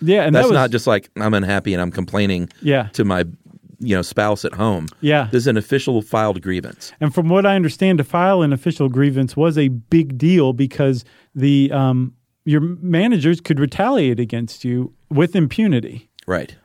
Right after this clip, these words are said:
Speaker 1: And, like, harass you out of your job, basically.
Speaker 2: Yeah, well, it's what we see now and for forever before this with, uh, filing a grievance on, uh,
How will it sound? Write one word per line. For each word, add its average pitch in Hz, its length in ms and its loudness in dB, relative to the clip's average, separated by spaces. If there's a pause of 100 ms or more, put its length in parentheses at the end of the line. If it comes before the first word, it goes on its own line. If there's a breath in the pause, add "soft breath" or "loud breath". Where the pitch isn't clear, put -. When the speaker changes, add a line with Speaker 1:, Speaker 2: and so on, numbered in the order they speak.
(160)
Speaker 1:
And, 147 140 2
like, 147 220 0
harass 160 560 0
you 143 160 4
out 143 180 2
of 123 100 -2
your 120 140 -2
job, 131 380 -2
basically. - 760 -12
Speaker 2:
Yeah, 113 300 -2
well, 117 200 2
it's 104 140 -2
what 104 100 0
we 101 120 0
see 95 380 -2 (220)
now 95 520 -2
and 90 100 -8
for 85 140 -6 (400)
forever 95 420 -2
before 95 340 -2
this 82 300 -6
with, 85 280 -8
uh, 78 240 -6 (640 soft breath)
filing 87 400 -4
a 82 80 -8
grievance 82 480 -6
on, 80 360 -8
uh, 73 160 -12